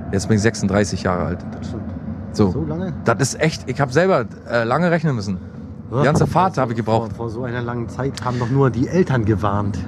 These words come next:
Speaker 1: Ja, und da war das alles komplett anders. Da gab's hier diesen Fußboden und diese Rausgeh-, auch hier auf eine Terrasse Rausgeh-Geschichte nicht. Da gab's alles nicht,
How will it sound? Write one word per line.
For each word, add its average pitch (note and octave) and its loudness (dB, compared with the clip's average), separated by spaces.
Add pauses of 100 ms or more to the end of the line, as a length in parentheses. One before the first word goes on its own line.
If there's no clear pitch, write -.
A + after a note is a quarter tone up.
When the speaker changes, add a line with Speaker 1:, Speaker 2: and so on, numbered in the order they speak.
(800)
Speaker 1:
Ja, C3 4 (260)
und A2 -2
da C3 4
war D3 6
das C#3+ 0
alles D3 -2
komplett D3+ 0 (160)
anders. F#3 4 (200)
Da A#2 2
gab's D3+ 4
hier C#3 -2
diesen C3+ 2
Fußboden G3 2
und C3 -2
diese A#2+ 0
Rausgeh-, E3+ 4
auch C3 2
hier C3 2
auf B2 -2
eine A#2+ 2
Terrasse B2+ 0
Rausgeh-Geschichte C3 0
nicht. C#3 -2 (220)
Da F#2 -2
gab's A#2+ 2
alles D3 0
nicht, C3 0